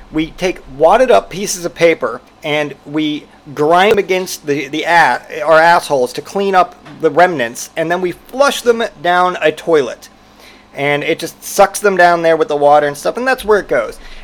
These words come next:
And it gave me this idea that maybe there should be some sort of, like, genetically created goblin creature that we can just put in all toilets, and it could be a poop goblin,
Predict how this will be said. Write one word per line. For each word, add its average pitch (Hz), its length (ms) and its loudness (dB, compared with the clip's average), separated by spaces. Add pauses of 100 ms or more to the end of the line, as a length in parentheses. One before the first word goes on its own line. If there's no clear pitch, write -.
And 190 140 -2
it 202 80 0
gave 240 180 6
me 247 100 -2
this 214 180 -4
idea 143 360 0
that 123 140 -2
maybe 190 520 -4 (380)
there 165 180 4
should 165 180 -8
be 165 120 -8
some 175 220 -4
sort 175 240 -2
of, 156 80 -8
like, 135 200 0
genetically 170 520 0
created 156 460 -4
goblin 135 500 2
creature 117 580 -8 (200)
that 175 100 -4
we 208 100 0
can 220 120 -6
just 214 140 -10
put 226 200 4
in 180 100 0
all 180 180 6
toilets, 175 460 2
and 147 80 -6
it 139 40 -10
could 160 100 -12
be 170 100 0
a 131 60 4
poop 302 320 -4
goblin, 127 500 2